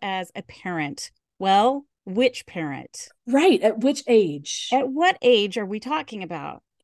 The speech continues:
Speaker 2: She's like, "It never is
Speaker 1: Newborn,
Speaker 2: not hard. It's
Speaker 1: toddler,
Speaker 2: always hard."
Speaker 1: preschoolers, it's always hard. It's just different hard,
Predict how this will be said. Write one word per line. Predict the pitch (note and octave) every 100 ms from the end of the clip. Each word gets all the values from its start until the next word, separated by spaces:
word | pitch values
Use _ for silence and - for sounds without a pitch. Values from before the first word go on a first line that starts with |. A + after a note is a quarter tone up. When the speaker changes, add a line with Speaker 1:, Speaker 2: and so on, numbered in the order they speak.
| _
Speaker 2:
She's | - C#4
like, | F3
"It | B3
never | C4 F#4
is | F4
Speaker 1:
Newborn, | C#4
Speaker 2:
not | B3+ B3+
hard. | G#3+ G#3+ E3 F3
It's | F#3
Speaker 1:
toddler, | A3 C4 C#4
Speaker 2:
always | A#3+ A#3
hard." | A#3 G#3+ D#3+ D3
Speaker 1:
preschoolers, | C#3+ C4 C4 C#4 D#4 D4+
it's | B3 A3
always | A#3 B3+
hard. | - G#3+ F3+ G#3+
It's | E3+ -
just | G#3+ -
different | B3+ B3 F#3
hard, | F3+ D#3+ E3 G#3